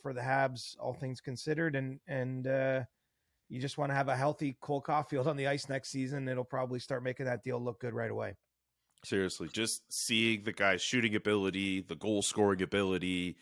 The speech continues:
Speaker 2: like, on its surface, to me, it looks like a steal. This is a guy who,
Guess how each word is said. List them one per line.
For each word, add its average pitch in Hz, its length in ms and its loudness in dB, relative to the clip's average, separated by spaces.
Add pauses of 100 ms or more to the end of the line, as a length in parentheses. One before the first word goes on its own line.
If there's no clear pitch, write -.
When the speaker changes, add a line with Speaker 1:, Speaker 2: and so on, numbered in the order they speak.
(420)
Speaker 2:
like, 110 200 4
on 120 160 6
its 117 120 2
surface, 113 440 2
to 117 140 0
me, 85 400 -2 (100)
it 107 180 0
looks 95 380 -4
like 87 180 -2
a 87 60 -6
steal. 73 520 -6
This 120 160 -2
is 107 120 -4
a 110 80 -4
guy 110 340 6
who, 101 320 -2